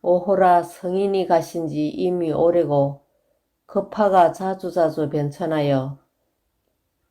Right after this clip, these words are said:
우리 중생이 무명의 긴긴 밤에 잠을 깊이 들고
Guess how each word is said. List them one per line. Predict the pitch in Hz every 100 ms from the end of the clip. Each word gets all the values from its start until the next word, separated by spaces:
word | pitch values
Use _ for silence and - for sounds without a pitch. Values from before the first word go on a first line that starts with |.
| _
우리 | 170 180 202
중생이 | 196 180 180 208 196 175
무명의 | 156 160 175 196 196 185 170
긴긴 | - 170 175 185 185
밤에 | 175 160 151
잠을 | 185 185 190 180 165 156
깊이 | - 185 - - 165
들고 | 147 151 143 143 135 139